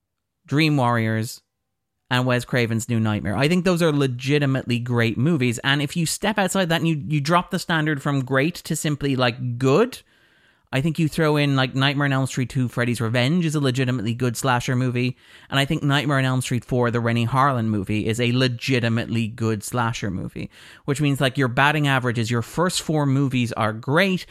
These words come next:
and your first attempted reboot is also great.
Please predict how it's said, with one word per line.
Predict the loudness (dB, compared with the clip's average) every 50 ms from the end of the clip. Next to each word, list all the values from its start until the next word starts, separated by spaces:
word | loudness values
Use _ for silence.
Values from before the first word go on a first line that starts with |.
| -20 -20 -20 -18 _ -4
and | -2 0 0
your | 0 0
first | -2 0 -2 -2 0 -2 -4
attempted | -2 -2 -2 0 0 -2 -2
reboot | 0 0 0 0 0 0 0 0
is | 0 0 0
also | 0 0 0 0 0 0 0 -2
great. | 0 -2 0 0 0 -2 -4